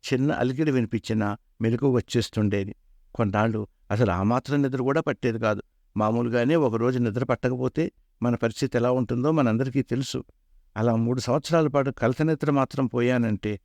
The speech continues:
నా మానసిక పరిస్థితి ఎలా ఉంటుందో ఊహించుకోండి. కంటిచూపు పూర్తిగా పోయిన కొత్తలో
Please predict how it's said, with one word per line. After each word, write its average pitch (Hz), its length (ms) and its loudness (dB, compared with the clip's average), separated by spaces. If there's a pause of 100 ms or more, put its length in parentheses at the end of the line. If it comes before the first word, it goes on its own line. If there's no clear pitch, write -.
(260)
నా 113 140 2
మానసిక 113 460 0
పరిస్థితి 123 420 -2
ఎలా 113 240 2
ఉంటుందో 120 460 0
ఊహించుకోండి. 113 680 0 (540)
కంటిచూపు 143 500 2
పూర్తిగా 147 460 0
పోయిన 131 280 2
కొత్తలో 123 520 0